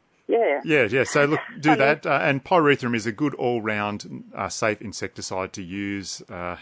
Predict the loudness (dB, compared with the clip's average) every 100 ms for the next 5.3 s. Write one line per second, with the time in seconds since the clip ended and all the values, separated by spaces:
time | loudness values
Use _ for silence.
0 | -4 -2 -2 -4 -4 -4 -4 -10 -10 -8
1 | -6 -6 -6 -8 -12 -14 -14 -14 -10 -8
2 | -2 0 0 -2 -4 -2 -4 0 2 2
3 | 2 2 2 2 2 2 0 0 -6 -12
4 | -2 0 2 0 0 -4 -2 -2 -2 -4
5 | -6 -6 -12